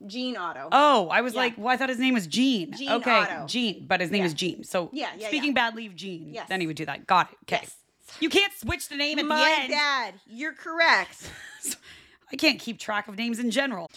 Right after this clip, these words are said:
Speaker 1: Um, so there's some theories about it. While some believe that Robert is possessed by a malevolent spirit, others s-, offer more earthly explanations. Some people say that the paranormal claims <clears throat> to confirm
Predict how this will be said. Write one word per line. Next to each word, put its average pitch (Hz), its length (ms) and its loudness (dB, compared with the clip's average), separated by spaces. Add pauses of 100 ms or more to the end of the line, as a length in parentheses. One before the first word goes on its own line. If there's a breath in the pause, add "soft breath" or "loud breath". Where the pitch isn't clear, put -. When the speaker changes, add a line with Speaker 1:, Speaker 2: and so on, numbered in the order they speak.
(360 loud breath)
Speaker 1:
Um, 262 640 6
so 320 180 0
there's 320 160 0
some 330 140 -4
theories 294 340 0
about 247 300 6
it. 233 140 2
While 233 240 6
some 262 220 0
believe 247 240 -4
that 226 140 -2
Robert 208 240 4
is - 160 -6
possessed 190 400 -6
by 196 80 -2
a 185 80 -2
malevolent 170 560 -4
spirit, 294 420 2
others 262 420 2 (180)
s-, - 160 -16 (140)
offer 220 600 2
more 233 380 -2 (100)
earthly - 440 -6
explanations. 160 840 -8 (380 loud breath)
Some 269 220 2
people 277 220 -4
say 240 180 2
that 214 160 -2
the 208 60 -8
paranormal 208 500 0
claims 196 580 -2 (140)
<clears throat> - 120 -8
to 254 520 0
confirm 262 760 0